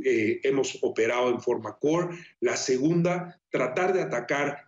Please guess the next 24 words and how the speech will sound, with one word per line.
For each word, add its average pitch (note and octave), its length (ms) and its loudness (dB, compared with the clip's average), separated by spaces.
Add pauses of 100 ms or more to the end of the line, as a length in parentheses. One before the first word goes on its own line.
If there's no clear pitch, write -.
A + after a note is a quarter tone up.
ese G#3+ 460 0
tipo E3+ 340 0
de A#2+ 80 -2
mercados C#3 580 -2
en A#2 120 -2
los G#2+ 100 -4
mercados B2+ 420 0
que - 80 -6
están B2+ 280 0
siendo C3+ 320 0
liberados A2 640 2
por F#2+ 180 -4
las - 160 -6
aerolíneas A#2 840 0
que - 60 0
están C3 260 0
teniendo C3 380 2
problemas A#2 520 2
financieros. C3+ 680 2 (180)
Y C#3 140 0
el C3 180 0
tercer G3 420 0
elemento D3+ 540 0
fundamental C#3+ 1000 0